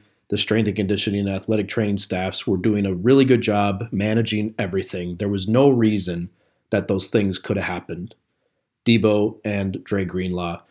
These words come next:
You could argue that, well, they're broken to begin with. They're always broken. Sure, that's fine. But when you practice on a soft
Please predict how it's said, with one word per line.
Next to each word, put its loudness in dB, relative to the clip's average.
You 6
could 4
argue 6
that, 2
well, 4
they're 2
broken 6
to 2
begin 2
with. 0
They're 2
always 2
broken. -6
Sure, 6
that's 2
fine. -2
But 0
when 4
you 0
practice 2
on 2
a 2
soft 0